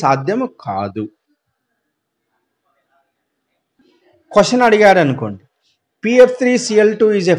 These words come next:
fluxional molecule, but పిఎఫ్ త్రీ సిహెచ్ త్రీ taken twice, non-fluxional. Why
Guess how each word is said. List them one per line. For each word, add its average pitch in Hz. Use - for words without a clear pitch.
fluxional 180
molecule, 196
but 135
పిఎఫ్ 220
త్రీ 233
సిహెచ్ 190
త్రీ 202
taken 170
twice, 156
non-fluxional. 156
Why 180